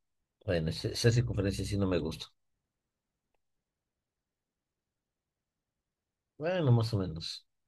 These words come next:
Ya, el radio es dos en este caso. Ya. Ahora vemos que el ángulo es menos dos pi tercios. Como está en senti-, es negativo, está en sentido horario con las manecillas.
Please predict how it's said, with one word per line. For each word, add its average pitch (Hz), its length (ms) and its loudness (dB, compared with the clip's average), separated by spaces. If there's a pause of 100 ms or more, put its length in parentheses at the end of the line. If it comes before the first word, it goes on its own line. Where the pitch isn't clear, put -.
(500)
Ya, - 160 2 (160)
el 127 200 10
radio 190 360 10
es 147 80 8
dos 127 220 6
en 104 100 6
este 104 220 2
caso. - 320 -2 (1080)
Ya. - 340 -4 (1400)
Ahora 180 340 12
vemos 165 520 8
que 117 100 4
el 107 120 8
ángulo 147 400 8
es 143 180 4
menos 110 380 6
dos 123 160 8
pi 127 160 4
tercios. 117 320 6
Como 107 240 4
está 107 160 4
en 147 80 6
senti-, 139 480 6
es 127 180 6
negativo, 135 460 6
está 127 240 4
en 120 80 10
sentido 113 360 8
horario 117 260 10
con 95 180 0
las 92 100 2
manecillas. 95 640 0